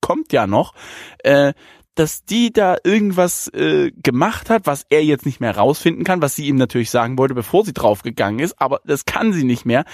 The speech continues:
Also wird's wahrscheinlich darauf hinauslaufen, dass, äh, es in der Vergangenheit spielt, was ich übrigens nicht schlimm finde, ähm,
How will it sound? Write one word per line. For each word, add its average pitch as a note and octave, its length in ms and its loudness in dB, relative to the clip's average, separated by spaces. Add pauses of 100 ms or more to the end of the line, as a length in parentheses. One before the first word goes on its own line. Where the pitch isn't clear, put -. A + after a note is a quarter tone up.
(160)
Also C#3+ 180 0
wird's D3 280 -2
wahrscheinlich D3+ 420 -2 (100)
darauf C#3 360 0
hinauslaufen, F3 880 0 (400)
dass, C#3+ 420 0
äh, C#3 300 2 (320)
es C3+ 160 0
in D3+ 100 -2
der C#3+ 100 4
Vergangenheit F#3 720 0
spielt, - 280 -2
was C3 160 -2
ich C3 100 -6
übrigens C3 340 -2
nicht G#3 200 2
schlimm G#3 260 0
finde, C3 400 -2 (580)
ähm, E3+ 440 2